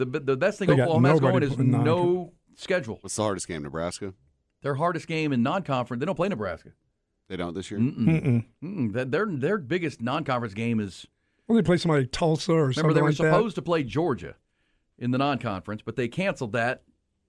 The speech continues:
Speaker 1: as far when, once they announced they're moving to the S E C. That game
Speaker 2: I believe
Speaker 1: got
Speaker 2: they
Speaker 1: dumped.
Speaker 2: got Tulsa on their schedule, something like that.
Speaker 1: They've got a bad schedule. A-, and the Big twelve, in Oklahoma's final year in the Big twelve, they dominated the <laughs> conference as far as championships go. They don't play Tech.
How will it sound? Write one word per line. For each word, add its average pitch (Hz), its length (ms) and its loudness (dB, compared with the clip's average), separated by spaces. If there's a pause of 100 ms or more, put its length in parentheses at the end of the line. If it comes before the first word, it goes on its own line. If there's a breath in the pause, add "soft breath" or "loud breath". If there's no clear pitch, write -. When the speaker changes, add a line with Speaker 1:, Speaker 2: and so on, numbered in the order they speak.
(120)
Speaker 1:
as 117 200 -8
far 135 280 0
when, 135 280 -6
once 143 160 -2
they 135 140 0
announced 131 280 -2
they're 127 80 -2
moving 123 240 0
to 120 60 2
the 123 100 0
S 123 180 -4
E 101 60 -12
C. 107 240 -6
That 113 180 -6
game 123 200 -2
Speaker 2:
I - 80 4
believe - 20 6
Speaker 1:
got - 0 -
Speaker 2:
they 156 80 6 (120)
Speaker 1:
dumped. 127 160 -2
Speaker 2:
got - 80 -6
Tulsa 143 340 2
on 120 160 2
their 117 120 -2
schedule, 123 460 -4
something 143 300 -2
like 127 180 -2
that. 127 300 -2
Speaker 1:
They've 151 160 -2
got 151 180 0
a 110 60 -6
bad 98 280 -6
schedule. - 340 -12 (260)
A-, 113 200 -8
and 143 480 0
the 127 80 -2
Big 151 220 0
twelve, 135 500 0 (380 soft breath)
in 127 240 -4
Oklahoma's 151 460 -2
final 151 340 0
year 156 220 0
in 131 80 2
the 120 60 0
Big 113 200 -2
twelve, 117 540 0
they 113 100 -2
dominated 139 520 0
the 113 60 -6
<laughs> - 160 -8
conference 160 320 -6
as 127 80 -8
far 147 180 2
as 131 100 -4
championships 139 600 -2
go. 113 300 0 (380 soft breath)
They 117 100 2
don't 156 180 2
play 165 160 0
Tech. 135 340 -2